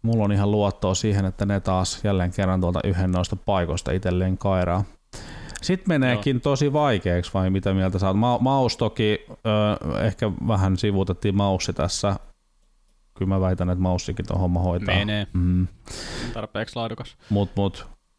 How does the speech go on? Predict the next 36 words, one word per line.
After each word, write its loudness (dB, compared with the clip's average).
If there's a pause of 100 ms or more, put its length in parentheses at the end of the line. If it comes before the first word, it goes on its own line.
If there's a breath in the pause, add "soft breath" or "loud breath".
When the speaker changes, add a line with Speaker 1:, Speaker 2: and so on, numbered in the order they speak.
Speaker 1:
sitten 0 (1800 loud breath)
ehkä -2
Speaker 2:
Oot 2
sä 0
nyt -4
kuusi 0
sanonut 0
vai 2
seitsemän? -2
Jätit 2
sä 6
Speaker 1:
Kuu-, 6
Speaker 2:
O 2
G 0 (180)
tosta -4
vielä -2
Speaker 1:
mä 4
oon, 2
Speaker 2:
käsittelemättä? -4
Speaker 1:
mä 2
oon 2
jättänyt 0
Speaker 2:
Joo. 0
Speaker 1:
O 0
G:n 2
käsittelemättä, 0 (140)
eli 2
mulla 2
Speaker 2:
Joo. 4
Speaker 1:
on 0
nyt -4
Virtus 0
Pro, 0
Maus, 2 (520 loud breath)
Navi, 2 (320)
Face, 0